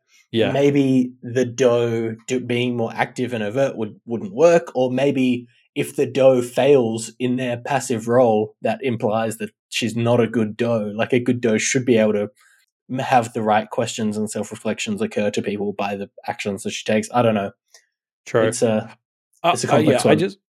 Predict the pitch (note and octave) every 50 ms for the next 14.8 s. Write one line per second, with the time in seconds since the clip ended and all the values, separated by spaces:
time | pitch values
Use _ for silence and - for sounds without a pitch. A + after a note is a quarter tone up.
0 | _ _ _ _ _ - D#3 D#3+ - - G3 A3 - A3 F#3+ - E3+ D3 C3+ _
1 | - B2 - - - C3+ B2 B2+ B2 - - - C#3 B2+ B2 A#2+ A#2 A#2 A#2 A#2
2 | - - B2+ C3 B2+ - C#3+ C3 - - C3+ B2+ B2+ A2 - A#2 A2 A2 A#2+ A#2
3 | A2+ A2 G#2 A2+ A2 G#2+ G#2+ G#2+ A2 A2+ A2 G#2 - - A2+ A#2 A#2 A2+ A2 G#2+
4 | - - A#2+ - B2+ A#2 - A#2 A#2 B2+ C#3 D3 C#3 G3 D#3+ - A2+ A2 A#2 A2+
5 | A2 G#2+ G#2 A#2 G#2 G#2 G#2+ G#2+ A#2+ A2+ G#2+ E3 E3+ E3 D#3 B2+ A#2+ C#3 B2+ A#2+
6 | A2 A#2 A#2 A2+ G#2 - E3 D3 - - C3+ A#2+ A2+ A2+ A2+ - - - C3 B2
7 | B2 C3 B2+ B2+ - B2+ B2+ B2 A#2+ A2+ A2 G#2+ G#2+ A2 G#2+ G#2+ G#2+ G#2+ G2+ -
8 | G#2 G2 F#2+ F#2+ - - _ _ _ _ _ _ _ _ _ - C#3 C#3+ - C3
9 | C3 B2+ C#3+ - C3+ C3+ C3 C3 B2 A2+ A2+ - D#3 D#3 D#3 D3 - D3 D3 D3
10 | - C#3 C3+ A#2+ A2+ A#2+ A#2 A2 - C#3 A#2+ A#2+ A#2+ A#2 A2 A#2 G#2+ - A#2+ A#2
11 | A#2 A2+ G#2+ A2+ A2 A2 G#2+ G#2+ G#2 _ - A2 A#2 A#2+ - - A2+ G2+ G2 -
12 | - G#2 - C3+ A2+ - - A2+ A2+ G#2 F#2 G#2+ G#2+ G#2 - - A2+ A2 G2+ -
13 | - - - A#2+ G#2 G2+ - - - A2 G#2+ G#2+ G#2 G2 G2+ G2 - G#2 G2 G2
14 | G2 A2 A2+ A#2+ A#2 G2+ G2 - A2 A2 G#2+ G#2 G2 F#2+ G2 -